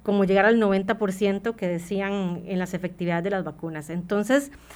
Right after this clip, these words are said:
eh, la recomendación es que se vacunen,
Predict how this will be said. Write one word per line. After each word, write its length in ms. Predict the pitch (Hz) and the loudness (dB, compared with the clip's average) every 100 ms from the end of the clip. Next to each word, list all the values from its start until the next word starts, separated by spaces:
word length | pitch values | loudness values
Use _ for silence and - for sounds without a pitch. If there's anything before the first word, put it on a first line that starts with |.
| - - - | -20 -20 2
eh, 160 | 226 220 | 8 8
la 160 | 226 220 | 8 6
recomendación 800 | 226 214 208 196 190 190 240 269 | 6 6 6 6 4 6 6 6
es 200 | 285 - | 4 4
que 180 | 240 | 4
se 220 | 185 214 196 | 6 6 6
vacunen, 520 | 165 170 247 269 | 4 2 4 6